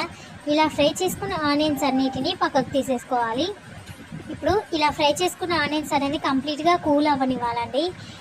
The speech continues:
ఇలా కూల్ అయిన ఆ ఫ్రై ఆనియన్స్ని మిక్సర్ జార్లోకి యాడ్ చేసేసుకోండి. ఇప్పుడు ఇందులోనే మీడియం సైజులో ఉన్న ఒక టమాటోని ఇలా ముక్కలుగా కట్ చేసి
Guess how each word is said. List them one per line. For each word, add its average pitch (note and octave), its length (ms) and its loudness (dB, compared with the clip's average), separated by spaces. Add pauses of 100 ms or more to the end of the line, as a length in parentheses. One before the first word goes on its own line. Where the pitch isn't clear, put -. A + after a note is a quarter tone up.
(200)
ఇలా E4+ 140 4 (100)
కూల్ D#4+ 220 2
అయిన F#4 140 0 (180)
ఆ - 20 0 (160)
ఫ్రై C4+ 160 4 (160)
ఆనియన్స్ని B3+ 520 -4 (140)
మిక్సర్ F4 400 -2
జార్లోకి C4+ 440 2 (160)
యాడ్ B3 240 -2
చేసేసుకోండి. B3 640 0 (680)
ఇప్పుడు E4 160 -2 (120)
ఇందులోనే D4+ 480 2 (720)
మీడియం D#4+ 380 -2 (120)
సైజులో D4 440 2 (140)
ఉన్న A#3+ 160 -2 (260)
ఒక C4+ 220 -2
టమాటోని C4+ 580 0 (140)
ఇలా C4 220 2
ముక్కలుగా C#4+ 420 0 (100)
కట్ C4+ 260 2
చేసి C4 260 -6